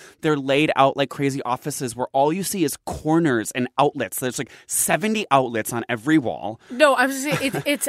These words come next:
Speaker 2: out, like, everything is an outlet.
Speaker 1: <laughs> And, like,
Speaker 2: Because we have to
Speaker 1: and it's,
Speaker 2: be
Speaker 1: it's,
Speaker 2: charging.
Speaker 1: it's open plan, but there's nothing but just, like, staircases and beams and, like,
Speaker 2: Well, and
Speaker 1: pass-throughs
Speaker 2: also,
Speaker 1: and, like,
Speaker 2: and
Speaker 1: d-, step
Speaker 2: open
Speaker 1: downs.
Speaker 2: plan has gone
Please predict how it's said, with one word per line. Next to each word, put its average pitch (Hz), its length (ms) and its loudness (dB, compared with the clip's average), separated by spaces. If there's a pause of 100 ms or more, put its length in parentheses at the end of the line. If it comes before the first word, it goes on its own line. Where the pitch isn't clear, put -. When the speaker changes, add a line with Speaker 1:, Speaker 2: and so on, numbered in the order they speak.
Speaker 2:
out, 247 280 2
like, 233 320 0
everything 269 580 -2
is 202 140 -6
an 208 80 -4
outlet. 254 460 -4
Speaker 1:
<laughs> - 200 -2
And, 208 220 2
like, 175 220 2
Speaker 2:
Because 214 40 -12
we 240 140 -4
have 233 440 0
to 180 80 2
Speaker 1:
and 180 120 4
it's, 190 160 0
Speaker 2:
be 202 160 -8
Speaker 1:
it's, 175 80 4
Speaker 2:
charging. 302 420 2
Speaker 1:
it's 208 240 0
open 190 320 0
plan, 175 380 -2
but 147 100 -2
there's 147 160 -2
nothing 175 240 -4
but 165 120 -2
just, 151 180 -6
like, 135 120 -2
staircases 151 840 0
and 135 240 0
beams 147 360 2
and, 139 180 2
like, 127 280 2
Speaker 2:
Well, 285 320 6
and 269 100 4
Speaker 1:
pass-throughs 277 60 6
Speaker 2:
also, 277 240 2
Speaker 1:
and, 269 160 -2
like, 127 160 2
Speaker 2:
and 240 180 2
Speaker 1:
d-, 226 220 -4
step - 220 -2
Speaker 2:
open 262 200 2
Speaker 1:
downs. 254 160 2
Speaker 2:
plan 220 280 2
has 202 180 -4
gone 170 800 -2